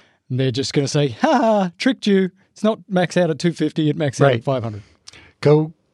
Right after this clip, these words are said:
Speaker 2: to, yeah, just a big thumbs up to, uh, or a, a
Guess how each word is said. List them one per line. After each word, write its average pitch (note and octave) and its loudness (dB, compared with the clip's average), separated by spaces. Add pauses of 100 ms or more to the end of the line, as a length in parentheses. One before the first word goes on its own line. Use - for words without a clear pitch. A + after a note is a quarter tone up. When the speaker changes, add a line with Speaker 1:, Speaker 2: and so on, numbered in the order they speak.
Speaker 2:
to, C3 0
yeah, C#3+ 0
just - -6
a C#3 2
big C#3 -2
thumbs C3+ 0
up B2+ -4
to, A2 -4
uh, G#2+ -4 (280)
or C3 0
a, C3+ -2 (140)
a G2+ -6